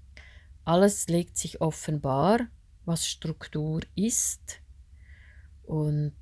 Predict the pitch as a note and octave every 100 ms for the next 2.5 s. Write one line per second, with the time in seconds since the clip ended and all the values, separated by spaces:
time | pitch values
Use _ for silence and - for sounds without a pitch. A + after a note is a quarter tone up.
0 | - - D3 D3 - D3 D3 D3 D#3+ -
1 | D#3+ D3+ E3+ F3 E3 D#3 - D#3+ - D#3
2 | E3 - D3 D#3+